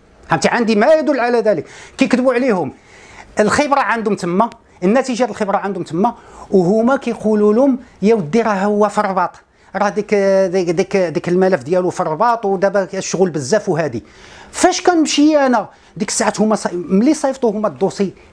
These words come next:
نهار الاثنين، شوف، في اربع ايام، و-، وشوف، وت-، والسبت والحد ما كاينش الخدمه، يعني الويكاند، باش تشوف هما عرفوا انهم بلغوا في، في التماطل. واش فهمت؟ دخلت عند نائب وكيل الملك، قال لي: "ها الخبره هي جات". وانا عارف، حيت انا قلت لهم: "اذا هو صيفطها".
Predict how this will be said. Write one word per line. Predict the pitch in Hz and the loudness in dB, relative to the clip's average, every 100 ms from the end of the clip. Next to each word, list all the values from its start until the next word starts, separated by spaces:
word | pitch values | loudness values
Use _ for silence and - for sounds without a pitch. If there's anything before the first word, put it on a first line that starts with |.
| - | -2
نهار | 147 151 196 | 0 0 -2
الاثنين، | 151 160 247 269 | -4 0 2 4
شوف، | 277 240 - - | 2 -2 -4 -6
في | 190 | -2
اربع | 185 175 | 0 2
ايام، | 262 208 202 | 2 2 2
و-، | 262 285 | 2 2
وشوف، | 277 339 262 | 2 0 0
وت-، | 262 262 | -2 0
والسبت | 247 - 269 | 0 0 -2
والحد | 254 320 285 | -2 -2 0
ما | 320 | 0
كاينش | 339 - | -2 -2
الخدمه، | 247 151 110 - - | -4 -4 -8 -14 -4
يعني | 196 226 247 | 0 2 2
الويكاند، | 262 302 202 127 - _ | 4 2 0 -4 -8 _
باش | 165 247 | -2 -2
تشوف | - 330 - | 0 -2 0
هما | 226 269 | 0 -2
عرفوا | 190 226 220 349 277 - | 0 -2 0 0 0 -2
انهم | 220 233 202 294 - - | -2 0 2 0 -2 -6
بلغوا | 143 175 165 156 240 | -2 0 2 4 2
في، | - 170 139 - - | 2 -2 -2 -6 -8
في | - | -6
التماطل. | - 147 135 - 104 - - - - | -4 -2 -2 -4 -8 -10 -20 -12 -4
واش | 139 | -2
فهمت؟ | 214 - - - | -2 -4 -16 -4
دخلت | - 311 240 | -2 0 0
عند | 247 | 0
نائب | 262 226 | 0 0
وكيل | 240 220 233 | -2 0 2
الملك، | 262 285 277 - - - | 2 2 -4 -12 -10 -2
قال | 294 | 2
لي: | 302 | 2
"ها | 285 | 2
الخبره | 262 - 196 214 | 0 -2 -2 -2
هي | 214 247 294 | -2 -2 0
جات". | 185 - - - - - | 0 -4 -8 -20 -12 -2
وانا | 131 131 | 0 2
عارف، | 120 185 - | 0 -2 -4
حيت | 151 156 | -4 -2
انا | 151 | -2
قلت | 151 123 156 | -4 -4 -2
لهم: | 202 156 | -2 -2
"اذا | 147 139 | -2 -2
هو | 127 117 | -4 -6
صيفطها". | 113 110 - 101 95 | -10 -10 -8 -8 -8